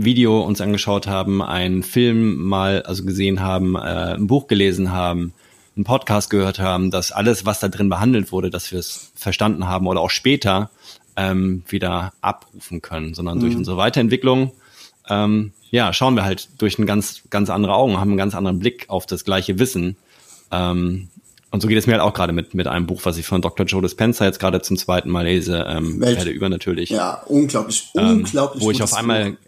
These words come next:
Speaker 1: ja, ich fand's beim ersten Mal echt harter Tobak, ähm, <laughs> bin an einigen Kapiteln, so gerade was so die, die, äh, äh,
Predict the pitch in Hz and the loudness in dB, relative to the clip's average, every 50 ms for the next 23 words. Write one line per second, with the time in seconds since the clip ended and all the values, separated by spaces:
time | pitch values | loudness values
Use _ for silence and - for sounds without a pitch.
0 | _ - - _ _ _ _ _ _ _ _ - 95 - 104 117 123 117 113 - | _ -20 -20 _ _ _ _ _ _ _ _ -16 -8 -4 -2 0 0 0 0 0
1 | 127 - - 165 185 185 - - 143 131 127 120 139 165 - - 147 120 107 - | -2 0 0 0 0 -2 -2 0 0 0 2 2 0 0 0 0 0 0 0 -2
2 | - 156 - - - - - 117 131 139 - 135 - - 127 113 113 127 131 165 | -4 -6 -8 -10 -12 -8 -6 -4 -2 0 0 0 0 2 2 2 2 2 0 -2
3 | 180 - - - - 107 107 107 107 104 104 107 104 - - - _ _ _ - | -4 -6 -8 -6 -4 -2 0 0 2 2 2 0 -2 -2 -6 -14 _ _ _ -20
4 | - - 113 101 - 131 120 120 117 117 107 82 120 143 143 135 127 135 127 - | -20 -20 -20 -8 -2 0 2 2 2 2 2 2 2 2 2 2 2 0 -2 -2
5 | - 143 - 135 127 123 110 117 104 104 107 113 117 113 107 - - 117 110 107 | -2 -2 0 2 2 2 2 0 0 2 2 2 2 2 0 0 0 0 2 2
6 | 98 110 107 101 101 101 - 101 101 95 95 90 - 92 92 92 92 90 - _ | 2 2 0 0 0 0 0 0 2 2 0 0 -2 -2 -2 -2 -2 -4 -6 _
7 | _ - - - - - - _ _ _ _ _ _ _ _ _ _ _ _ _ | _ -20 -20 -20 -20 -20 -20 _ _ _ _ _ _ _ _ _ _ _ _ _
8 | - - - 107 107 107 107 | -14 -6 -4 -2 0 0 0